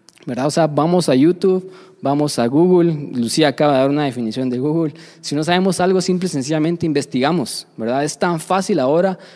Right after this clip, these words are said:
conectar con otra persona del otro lado del mundo que sabe algo que nosotros no sabemos.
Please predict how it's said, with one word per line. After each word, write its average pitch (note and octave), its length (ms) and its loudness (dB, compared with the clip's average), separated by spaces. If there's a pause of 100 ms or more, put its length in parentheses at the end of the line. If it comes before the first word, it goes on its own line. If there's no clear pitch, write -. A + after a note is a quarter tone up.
(140)
conectar D3 480 -4
con D#3 220 -2
otra F#3+ 300 -2
persona E3+ 320 -2
del C#3+ 100 2
otro D3+ 220 -2
lado D#3+ 180 2
del C3+ 100 0
mundo E3+ 320 -2
que B2 120 -8
sabe D3 300 -2
algo D#3 220 0
que D3+ 60 -6
nosotros C3+ 320 -6
no C#3+ 80 -4
sabemos. C#3 560 -4